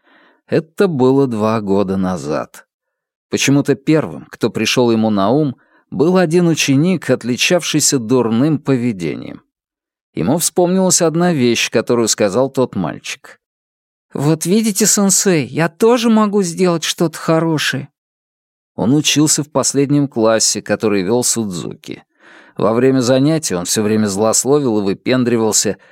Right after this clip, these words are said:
и одноклассники его терпеть не могли. Но однажды он поразил всех, поймав воришку-карманника в торговом центре. «Я тоже могу сделать что-то хорошее»,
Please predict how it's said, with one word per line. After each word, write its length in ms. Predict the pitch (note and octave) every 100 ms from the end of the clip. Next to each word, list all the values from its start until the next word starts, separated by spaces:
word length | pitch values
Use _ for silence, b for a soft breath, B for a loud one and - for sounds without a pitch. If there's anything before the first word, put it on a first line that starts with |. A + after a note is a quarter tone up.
| b b
и 60 | C3+
одноклассники 720 | D#3 F3+ G3 G3+ - F#3+ F#3+
его 160 | F#3+
терпеть 800 | F#3 - G3+ F#3 - - F3 G2+
не 120 | G#2
могли. 580 | G2 F#2 F2+ B2 D#3 - _ _ _ _ _
Но 140 | C3 D3+
однажды 440 | D#3+ G3 F#3+ F3
он 120 | F#3
поразил 400 | D#3+ F3 E3 F3+
всех, 460 | D#3+ - C#3 C3 -
поймав 420 | C3+ B2+ D3 D#3
воришку-карманника 1080 | C3 B2 C3+ - G#2+ - A2+ B2+ D3+ C#3 B2
в 80 | -
торговом 480 | A#2+ A2+ C#3 C#3 B2
центре. 520 | - D#2+ - - - _ _ _ _ _ _ _
«Я 200 | - F#3+
тоже 440 | A3 G#3+ A3+ A#3 A#3
могу 320 | A3+ G#3 G3+
сделать 420 | E3 E3+ F#3+ D#3+
что-то 360 | - - E3 C#3
хорошее», 720 | - D#3 D#3+ C#3 - - -